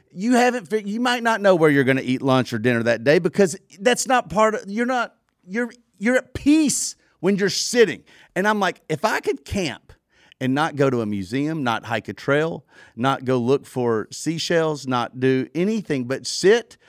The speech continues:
listen to music, grill out, and I wanna grill more food than we're gonna eat because that's part of the enjoyment. I wanna grill and just, I wanna be able to turn a steak or, or, or turn something,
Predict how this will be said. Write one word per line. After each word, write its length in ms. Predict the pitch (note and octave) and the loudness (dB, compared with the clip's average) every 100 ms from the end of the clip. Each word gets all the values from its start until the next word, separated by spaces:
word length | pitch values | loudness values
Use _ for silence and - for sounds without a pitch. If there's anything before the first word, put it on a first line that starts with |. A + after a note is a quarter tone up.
| _ _ | _ _
listen 340 | B2 D3+ - D3 | -2 -2 0 -2
to 60 | |
music, 300 | D3+ F#3 E3+ C3+ | -2 -4 -8 -12
grill 400 | G2+ C#3 F3 G#3 | -4 0 2 2
out, 340 | G3 F3+ E3+ _ _ _ - | 4 4 0 _ _ _ -4
and 120 | E3 | 0
I 40 | E3+ | 2
wanna 260 | F#3 F#3+ | 2 0
grill 260 | C3+ F#3 G#3 | 2 2 2
more 240 | E3 A3 | 2 0
food 280 | - G#3 A3 | 2 0 4
than 140 | G3+ G3+ | 4 4
we're 120 | G3+ | 4
gonna 200 | G#3 G#3 | 4 2
eat 440 | A#3 A#3 - - _ _ _ E3 | -2 -4 -6 -18 _ _ _ -2
because 240 | F3 G#3+ | 4 4
that's 220 | A3+ A3 | 4 2
part 260 | - A3+ A#3+ | 4 6 6
of 60 | |
the 80 | A#3 | 4
enjoyment. 500 | A#3 G3+ B3+ A#3 A3+ _ _ _ - | 2 6 6 6 2 _ _ _ 2
I 100 | F3+ | 6
wanna 260 | A3+ A#3 | 6 4
grill 640 | E3+ G3+ A#3+ A#3+ A#3+ G#3 _ _ _ _ _ - | 4 8 8 8 6 2 _ _ _ _ _ 0
and 160 | F#3+ E3+ | 2 4
just, 340 | G3+ - - _ _ _ - | 2 2 -8 _ _ _ 0
I 60 | |
wanna 180 | F#3 G#3 | 2 2
be 140 | F3 G3+ | 2 2
able 100 | F3+ | 0
to 60 | |
turn 280 | - B3 B3+ | 0 0 2
a 40 | |
steak 380 | A3 - A3+ A3+ | 0 0 2 2
or, 140 | E3+ C#3 D#3+ | 0 -2 2
or, 200 | F#3+ F3 | 2 2
or 60 | |
turn 320 | F3 G3+ A#3 A3 | 0 2 0 0
something, 420 | A3+ F#3 G#3+ | -2 0 -2